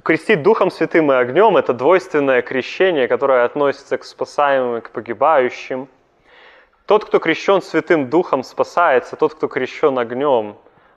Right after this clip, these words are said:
а, наказывается, на них обрушивается гнев, потому что продолжение:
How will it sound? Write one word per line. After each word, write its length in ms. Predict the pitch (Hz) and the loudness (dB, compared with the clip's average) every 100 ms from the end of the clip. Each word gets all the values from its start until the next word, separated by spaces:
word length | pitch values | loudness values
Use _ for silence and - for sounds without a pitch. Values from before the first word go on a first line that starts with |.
| _ _ | _ _
а, 680 | 113 110 107 107 104 104 113 | -4 -2 0 0 -2 -4 -6
наказывается, 920 | 120 123 160 151 135 113 101 - - - | -8 -4 -2 0 0 0 0 -6 -12 -10
на 80 | 135 | -6
них 200 | 127 - | -6 -4
обрушивается 600 | 123 131 - 127 117 131 | -2 -4 -2 -2 -2 -4
гнев, 300 | 117 147 110 | -2 -2 -2
потому 180 | 127 127 | -6 -4
что 140 | 147 | -2
продолжение: 800 | 147 127 127 127 214 208 139 127 | 0 2 2 2 0 2 2 0